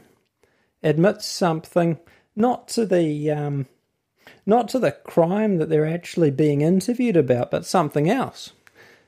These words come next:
Say, um, the person says, uh, wasn't at the party, wrong move, but says, "Wa-, wasn't at the party."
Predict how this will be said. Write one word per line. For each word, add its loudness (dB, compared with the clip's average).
Say, 2
um, 2
the -6
person 2
says, 0
uh, -2
wasn't 4
at 0
the -2
party, 4
wrong 4
move, 4
but 0
says, 2
"Wa-, 4
wasn't 2
at 0
the 0
party." 0